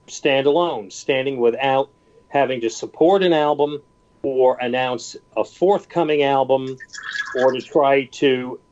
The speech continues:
uh, you know, stretch out the sales of an album by coming out at some point in the future. So that would be the topic we'd like to get into right now, talk about ours, and then, of course,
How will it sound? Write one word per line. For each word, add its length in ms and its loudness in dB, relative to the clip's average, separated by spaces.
uh, 400 0
you 180 0
know, 200 0
stretch 440 0
out 200 2
the 60 -12
sales 480 2
of 80 -2
an 120 -4
album 320 -2
by 100 -2
coming 360 -6
out 280 -2
at 100 -2
some 240 -2
point 340 -2
in 120 -4
the 80 -6
future. 520 -4
So 160 -2
that 280 -2
would 200 -6
be 300 -4
the 100 -20
topic 420 -10
we'd 220 -6
like 180 -2
to 80 -16
get 180 -4
into 220 -4
right 260 -2
now, 280 -2
talk 320 0
about 320 2
ours, 500 0
and 80 -8
then, 140 -10
of 120 -20
course, 440 -2